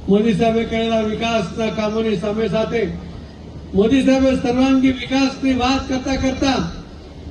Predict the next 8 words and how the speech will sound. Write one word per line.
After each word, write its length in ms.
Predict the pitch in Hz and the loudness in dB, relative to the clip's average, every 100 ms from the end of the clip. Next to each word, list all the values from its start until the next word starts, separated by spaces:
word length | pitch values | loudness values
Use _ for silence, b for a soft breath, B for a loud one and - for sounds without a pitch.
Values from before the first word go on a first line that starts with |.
| - | -2
એમણે 260 | 262 277 269 | 2 2 2
દરેક 400 | 254 269 294 277 | 2 4 4 2
સેક્ટરના 560 | - 269 269 277 285 277 | 2 0 2 0 2 4
લોકોને 480 | 262 262 277 277 277 | 2 2 2 0 0
પણ 260 | 285 285 | -2 0
મહત્વ 380 | 254 233 269 302 | 0 2 0 0
આપ્યું 340 | 269 254 269 | -2 0 -2
છે. 100 | 202 | -2